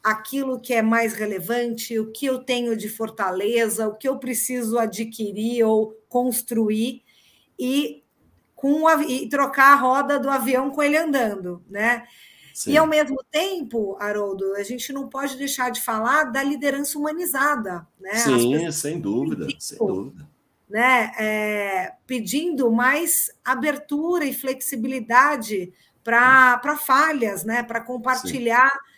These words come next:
Speaker 1: as suas ideias, né, com, e, e ter maior impacto dentro da organização.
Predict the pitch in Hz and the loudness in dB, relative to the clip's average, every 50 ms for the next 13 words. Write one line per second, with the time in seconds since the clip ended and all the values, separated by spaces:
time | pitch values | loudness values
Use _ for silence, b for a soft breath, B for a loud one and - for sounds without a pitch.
0 | b b b _ - 220 226 220 - 269 262 247 226 254 240 214 175 214 220 247 | b b b _ -4 -2 -2 -2 -2 0 -2 -2 -2 -2 -4 -2 0 2 2 4
1 | 262 269 269 269 254 233 220 202 180 - - - - - 208 214 214 220 226 240 | 4 2 2 2 2 0 0 -2 -4 -4 -6 -8 -8 -10 -10 -8 -4 -2 0 0
2 | 240 233 220 226 - - 233 220 214 208 202 202 208 208 226 226 240 226 220 - | 0 0 -2 -4 -6 -6 -4 -4 -4 -6 -10 -12 -10 -10 -10 -8 -8 -10 -8 -6
3 | 254 247 247 247 240 240 240 254 262 269 262 220 - - 262 285 311 311 - - | -6 -4 -2 -2 0 0 0 0 -2 -2 -4 -2 0 2 2 2 2 -2 -4 -8
4 | 254 220 226 226 226 220 220 214 214 214 214 208 214 208 202 196 185 196 190 190 | -6 -4 -4 -4 -4 -6 -8 -6 -6 -6 -6 -6 -6 -8 -6 -8 -8 -8 -8 -6
5 | - - 208 180 175 170 165 | -6 -6 -6 -8 -8 -10 -14